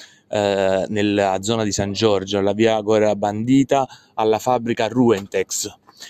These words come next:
e entravano in sciopero altri lavoratori della Ruentex e della Gruccia Creation. Anche lì lo stesso tipo di sfruttamento, lo stesso sistema schiavistico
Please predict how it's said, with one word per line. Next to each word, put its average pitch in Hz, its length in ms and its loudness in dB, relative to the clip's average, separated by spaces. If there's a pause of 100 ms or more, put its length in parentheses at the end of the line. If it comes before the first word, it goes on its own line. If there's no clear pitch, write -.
(160)
e 117 100 2
entravano 117 480 0
in 123 80 -2
sciopero 135 480 4
altri 117 260 -2
lavoratori 113 540 0
della 104 400 2
Ruentex 151 760 2
e 113 60 2
della 110 220 2
Gruccia 104 320 -4
Creation. 101 480 0
Anche 123 240 0
lì 131 280 6 (340)
lo 120 100 2
stesso 123 380 2
tipo 110 200 0
di 107 100 2
sfruttamento, 131 1000 0 (240)
lo 117 100 2
stesso 117 400 0
sistema 107 500 -2
schiavistico 123 880 0